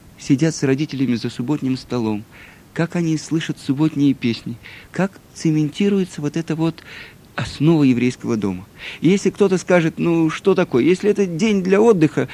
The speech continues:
то каждый понимает отдых, как он хочет. Один пойдет на футбол, другой к зубному врачу, а третий в оперу».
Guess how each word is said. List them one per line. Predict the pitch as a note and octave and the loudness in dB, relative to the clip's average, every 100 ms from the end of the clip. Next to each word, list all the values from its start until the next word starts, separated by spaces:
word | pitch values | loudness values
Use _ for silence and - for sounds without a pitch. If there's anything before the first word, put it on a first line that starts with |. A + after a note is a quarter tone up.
| - | 0
то | A#3 | 4
каждый | D4 C4 F#3+ F#3 | 6 6 4 2
понимает | F3 F#3+ G#3+ E3+ | 2 4 2 4
отдых, | E3 E3 D#3+ | 2 2 2
как | D3+ D3 | 0 2
он | A#2+ | 0
хочет. | - G#2 - | 0 -4 -2
Один | G#3+ A3+ G#3 | 0 2 4
пойдет | C#3 D3+ | 4 2
на | E3 | 2
футбол, | D#3+ F3+ G3 G3 F3+ - - | 0 2 6 6 4 0 6
другой | F#3 G#3 F#3 | 8 8 6
к | |
зубному | C#3+ D3+ C#3+ E3+ G3+ F#3+ C3+ | 4 0 4 8 10 10 6
врачу, | C#3+ C#3+ - F3+ | 4 2 0 0
а | A#2+ C#3 | 0 2
третий | G3+ F#3+ - B2 | 4 4 4 -2
в | B2+ | 4
оперу». | D3+ - G#2 | 4 4 -4